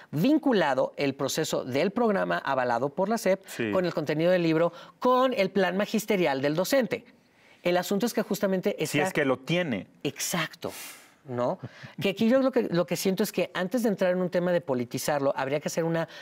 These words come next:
Speaker 1: revisión crítica del modelo, ¿no? Que es un poco lo que tú
Speaker 2: Total,
Speaker 1: propones,
Speaker 2: ¿qué
Speaker 1: lo
Speaker 2: es lo
Speaker 1: que,
Speaker 2: que yo
Speaker 1: lo que,
Speaker 2: propongo?
Speaker 1: lo que tú
Speaker 2: Exactamente. O
Speaker 1: propones.
Speaker 2: sea, dejemos de lado la politización de los libros de texto y pensemos qué es lo que está pasando con el sistema educativo en México.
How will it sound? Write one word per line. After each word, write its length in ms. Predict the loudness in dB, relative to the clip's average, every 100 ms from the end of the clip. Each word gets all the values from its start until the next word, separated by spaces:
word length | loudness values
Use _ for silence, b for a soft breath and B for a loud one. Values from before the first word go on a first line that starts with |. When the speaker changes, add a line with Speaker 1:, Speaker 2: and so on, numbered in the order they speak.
| B
Speaker 1:
revisión 520 | -2 0 -2 0 -2
crítica 380 | -2 -6 -4 -4
del 140 | -2
modelo, 320 | -2 0 -2 -2
¿no? 160 | -6 -10 _ _ _ _ -6
Que 80 | -2
es 80 |
un 60 | 0
poco 160 | 2 0
lo 40 |
que 100 | 0
tú 100 | 0
Speaker 2:
Total, 80 | 0 2
Speaker 1:
propones, 160 | 2
Speaker 2:
¿qué 60 | 2
Speaker 1:
lo 60 | 2
Speaker 2:
es 60 |
lo 60 | 0
Speaker 1:
que, 40 |
Speaker 2:
que 60 | 0
yo 40 | 0
Speaker 1:
lo 60 |
que, 20 |
Speaker 2:
propongo? 300 | 0 0 0
Speaker 1:
lo 40 | 0
que 20 |
tú 40 | -2
Speaker 2:
Exactamente. 440 | -2 0 0 -2
O 40 | -2
Speaker 1:
propones. 20 |
Speaker 2:
sea, 160 | -4 -6 B B B
dejemos 500 | -2 0 0 0 0
de 120 | 2
lado 500 | 2 2 2 0 2
la 180 | 0 0
politización 640 | 0 0 -2 -4 -2 -2
de 80 | -2
los 140 | 0
libros 200 | 0 0
de 100 | -2
texto 300 | -4 -4 -4
y 40 | -4
pensemos 520 | -4 -2 -2 -2 -6 B B B
qué 100 | -4
es 100 | -2
lo 100 | -2
que 80 | -4
está 160 | -6
pasando 640 | -4 -4 -2 -2 -2 -2 -4 B B
con 160 | -2 0
el 100 | -2
sistema 320 | -4 -2 0
educativo 480 | 0 -4 -2 0 0
en 100 | 0
México. 480 | -4 -6 -6 -6